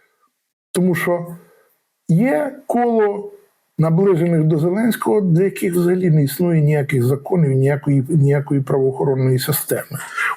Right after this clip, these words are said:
Вони витворяють, що хочуть, і, відповідно, нариваються тепер уже на спротив громадян, бо швидше за все, що така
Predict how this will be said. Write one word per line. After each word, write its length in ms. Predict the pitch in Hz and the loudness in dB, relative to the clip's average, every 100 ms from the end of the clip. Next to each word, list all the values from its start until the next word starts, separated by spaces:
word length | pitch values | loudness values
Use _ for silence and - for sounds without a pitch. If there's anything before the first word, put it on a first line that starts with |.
| - | -2
Вони 160 | 202 | 0
витворяють, 680 | 208 226 226 226 240 214 170 | 0 0 0 0 0 -2 -2
що 380 | - - 196 170 | -4 -2 0 -2
хочуть, 680 | 165 156 131 127 214 208 - - - - - | -2 0 0 0 -2 -4 -10 -20 -20 -8 -2
і, 400 | 185 175 165 160 160 | 2 2 2 -2 -2
відповідно, 840 | 160 160 170 196 247 214 220 208 214 - - - | 0 0 0 0 2 2 2 0 -6 -14 -12 -2
нариваються 720 | 156 175 185 202 190 165 170 | 0 0 0 0 0 0 -2
тепер 400 | 165 165 202 196 | -2 -2 -2 0
уже 360 | 190 160 180 175 | 0 0 0 0
на 560 | 175 175 175 170 170 - - _ _ _ | 0 0 0 -2 -4 -12 -20 _ _ _
спротив 640 | - - 190 160 160 165 165 | -8 -4 -2 0 0 0 0
громадян, 840 | 165 156 196 220 247 175 120 113 | 0 0 0 0 0 -2 -2 0
бо 480 | 127 127 131 135 131 151 | 0 2 0 0 0 0
швидше 400 | - 196 165 196 | 0 -2 0 0
за 100 | 175 | 0
все, 340 | 165 - 151 | -2 -2 -2
що 460 | 135 - 156 151 165 - - - - - _ | -2 -2 -2 -2 -4 -8 -10 -10 -14 -20 _
така 480 | 156 175 180 151 | -4 -2 -2 -2